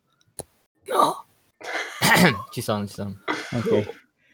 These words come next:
Speaker 2: A quanto pare Andrea è... ha dato fuoco a casa sua per, per, per, eh, suicidarsi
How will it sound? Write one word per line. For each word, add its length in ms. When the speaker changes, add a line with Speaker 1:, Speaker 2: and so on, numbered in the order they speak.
Speaker 2:
A 100
quanto 240
pare 240
Andrea 540
è... 220
ha 120
dato 260
fuoco 280
a 40
casa 220
sua 360
per, 260
per, 320
per, 480
eh, 40
suicidarsi 800